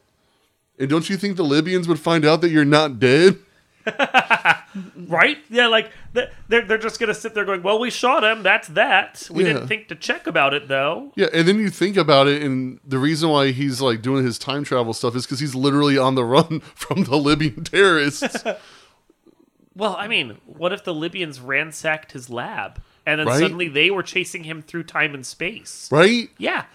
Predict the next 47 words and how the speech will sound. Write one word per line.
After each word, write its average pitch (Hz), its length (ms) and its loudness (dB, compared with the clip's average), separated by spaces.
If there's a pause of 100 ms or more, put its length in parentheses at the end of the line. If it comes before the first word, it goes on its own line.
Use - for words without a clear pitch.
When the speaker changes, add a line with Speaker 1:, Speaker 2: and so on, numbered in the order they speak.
(120)
Speaker 1:
That 233 160 8
Speaker 2:
He 220 60 4
Speaker 1:
makes, 226 240 0 (520)
I 254 140 8
just 254 200 2
came 226 180 4
up 214 100 10
with 202 120 0
something 196 260 4
brilliant 214 360 4
on 202 80 8
Speaker 2:
That, - 80 2
Speaker 1:
the 208 80 6
Speaker 2:
that - 40 -4
is - 40 -10
Speaker 1:
fly. 220 380 8 (140)
Speaker 2:
actually 277 380 0
really 311 300 0
brilliant. 294 580 -6
That's - 120 0
Speaker 1:
Where 262 120 10
Speaker 2:
a 240 60 8
Speaker 1:
was 220 260 10
Speaker 2:
great, 196 60 6
Speaker 1:
I? 139 260 4 (160)
I 165 40 0
need 175 80 0
to 160 60 0
go 160 60 4
Speaker 2:
great 139 220 6
Speaker 1:
back - 0 -
to 135 60 4
Speaker 2:
Back 127 180 2
to 117 60 2
the 110 60 0
Future 104 180 0
Speaker 1:
Hollywood. 101 120 -4
Speaker 2:
four, 214 420 -2
uh, 139 120 -2
right 123 40 -6
Speaker 1:
Right? 196 240 2
Speaker 2:
there. 123 200 -2
That 202 200 -4
would 262 140 -6
have 196 80 -4
been 151 40 -16
fantastic. 175 420 -10